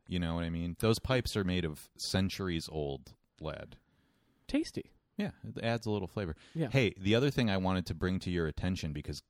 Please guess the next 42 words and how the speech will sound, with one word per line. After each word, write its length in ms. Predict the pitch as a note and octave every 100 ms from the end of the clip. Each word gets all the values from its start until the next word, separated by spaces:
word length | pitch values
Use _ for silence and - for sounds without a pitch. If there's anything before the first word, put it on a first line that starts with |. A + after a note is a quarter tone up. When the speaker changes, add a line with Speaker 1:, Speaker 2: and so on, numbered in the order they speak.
| -
Speaker 1:
God 260 | G2 A2+ F3+
damn 240 | G#2 D#2
it, 120 | D2 -
if 140 | G2+ G2+
I 120 | C3
still 280 | - E3 G2+
lived 260 | F2+ F2+
here 300 | - A#2 E2
and 200 | - F2 E2+
this 160 | F#2
happened, 360 | - E2 F2+ F#2
I 80 | D#2
would 180 | E2 C2+
definitely 380 | D2 - E2+ E2
look 260 | D#2+ D#2+
into 280 | E2+ E2 F#2
it. 140 | F2+ -
You 140 | F#2
know 120 | G#2+ F3+
those 180 | C4
couple 340 | - A2 - G#2
of 100 | D#2
garages 600 | C#2+ C#2 C#2 C#2 F2+ D#2+
that 140 | D#2+
are 100 | C#2+
right 200 | C#2 C#2
around 240 | D2+ D2+ D2
the 80 | D2+
Speaker 2:
I 60 | C3+
know 40 |
Speaker 1:
corner 120 | B2 D#2+
Speaker 2:
there's 120 | D#2
Speaker 1:
on 40 |
Speaker 2:
one 100 | D2+
for 60 | D#2
Speaker 1:
Lewis? 160 | F#2+ F#2
Speaker 2:
rent. 140 | F#2+
Speaker 1:
There's 200 | G2 - -
two 380 | - - A2 C3+
Speaker 2:
<gasps> 960 | B3 C#4+ C#4+ B3 G3 E3 C#3 A#2+ -
Speaker 1:
for 140 | - F#2
rent. 400 | D#2+ E2+ C2+